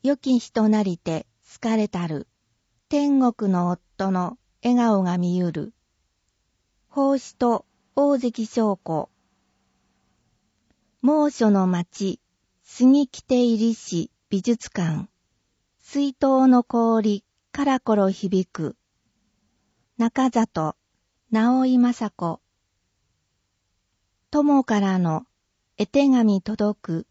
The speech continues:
すすきの絵。この秋景色、暑さ和らぐ。長須、野口よし子。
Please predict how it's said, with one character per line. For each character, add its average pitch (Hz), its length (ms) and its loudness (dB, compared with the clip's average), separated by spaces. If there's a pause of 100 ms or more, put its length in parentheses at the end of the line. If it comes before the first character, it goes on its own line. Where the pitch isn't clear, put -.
す - 220 -10
す 233 180 -6
き 220 180 2
の 202 240 4
絵。 170 180 -2 (840)
こ 254 160 2
の 262 240 6
秋 262 320 2
景 254 120 6
色、 - 520 -6 (280)
暑 233 240 -4
さ - 240 -6
和 185 320 -2
ら 180 160 0
ぐ。 156 220 -4 (1400)
長 220 240 4
須、 220 360 -4 (540)
野 262 180 4
口 226 300 0
よ 196 120 2
し - 140 -12
子。 - 280 -6